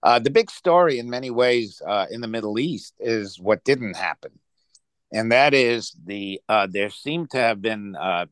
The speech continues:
secret talks between, uh, brokered by Italy, it looks like, between Israel and Libya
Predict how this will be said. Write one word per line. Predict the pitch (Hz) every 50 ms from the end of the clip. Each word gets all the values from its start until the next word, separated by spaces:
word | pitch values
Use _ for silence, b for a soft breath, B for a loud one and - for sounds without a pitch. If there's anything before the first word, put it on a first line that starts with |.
| _ _
secret | - - - 156 160 147 - 127 - -
talks | - 110 104 95 90 - - - - - _ _ _ _ _ _ _ _ _
between, | - 113 107 - - 117 120 117 85 -
uh, | 80 92 107 104 98 156 _ -
brokered | 123 139 175 185 - 160 117
by | 101 104 98
Italy, | 104 117 143 165 123 95 78 69 - _ _ _ _ _ _ _ -
it | 85 95
looks | 95 90 87 - - -
like, | 98 90 85 82 82 - - -
between | - - 95 - - 123 117 113 110 - _
Israel | - 135 139 135 135 135 131 127 123 113 107
and | 107 104
Libya | 107 113 123 117 107 101 92 80 71